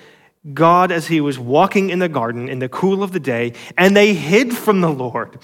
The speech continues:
and they ran from him, and they didn't want to be seen from him 'cause they knew they were naked." And what had once been a relationship of harmony and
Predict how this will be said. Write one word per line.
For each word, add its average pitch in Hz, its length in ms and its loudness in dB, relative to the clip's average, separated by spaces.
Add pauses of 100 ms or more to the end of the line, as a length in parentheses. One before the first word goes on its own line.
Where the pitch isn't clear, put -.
(260)
and 156 140 2
they 170 120 6
ran 185 500 2
from 135 260 -4
him, 117 300 -6
and 151 140 -2
they 160 80 2
didn't 190 260 2
want 185 160 -2
to 180 80 0
be 170 120 -2
seen 240 420 -2
from 147 160 -4
him 143 160 -4 (240)
'cause 156 160 0
they 143 160 2
knew 185 440 2
they 151 300 2
were 135 160 -2
naked." 139 680 -2 (680)
And 135 140 -2
what 147 140 0
had 139 340 -2
once 175 520 2
been 147 460 -4 (180)
a 143 60 0
relationship 151 680 -2
of 135 180 -6 (180)
harmony 170 760 0 (240)
and 139 240 -4